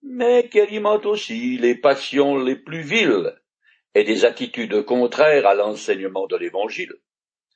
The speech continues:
Dans le chapitre cinq du livre des Actes a lieu un incident particulièrement dramatique qui révèle que Dieu condamne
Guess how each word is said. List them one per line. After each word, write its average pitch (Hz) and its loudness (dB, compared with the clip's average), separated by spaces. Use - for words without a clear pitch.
Dans 254 0
le 240 -4
chapitre 196 -4
cinq 160 -2
du 113 -6
livre 113 0
des 92 2
Actes - 0
a 180 4
lieu 226 -2
un 143 2
incident 123 0
particulièrement 131 -2
dramatique 127 -2
qui 208 -8
révèle 208 2
que 104 -4
Dieu 147 -2
condamne 101 -4